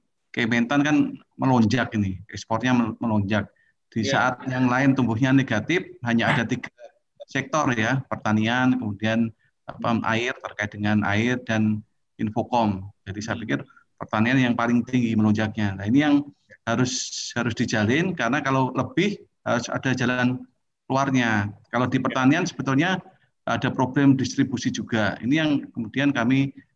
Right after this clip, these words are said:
Speaker 1: eh, ada M O U juga dengan misalnya untuk apa, daring ya, untuk Grab, Gojek. Jadi mereka bisa beli bahan makanan, masyarakat bisa beli, kami yang membiayai ongkirnya. Dan untuk daerah-daerah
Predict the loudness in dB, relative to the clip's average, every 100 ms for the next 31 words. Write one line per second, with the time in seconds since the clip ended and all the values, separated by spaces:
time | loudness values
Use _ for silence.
0 | _ -4 0 0 0 0 0 2 2 2
1 | 2 2 -2 -2 -2 -8 _ _ -4 0
2 | 0 0 0 -2 -2 0 -2 -4 -12 -20
3 | _ -6 -6 -2 -4 -4 -2 0 4 4
4 | 2 0 -2 -8 _ _ _ -2 0 -2
5 | -8 -6 -2 -2 -2 -8 _ _ _ -4
6 | 0 0 0 -2 -10 _ _ -4 -2 -2
7 | -2 -2 0 0 0 -2 -10 -4 0 0
8 | 2 2 0 2 2 4 2 0 -6 -8
9 | -10 -6 -6 -2 2 4 4 0 _ -6
10 | -2 2 4 6 6 4 2 0 -2 2
11 | 4 4 2 -2 -4 -4 -2 0 0 -2
12 | -12 _ -6 0 2 0 -2 0 0 0
13 | 0 0 -2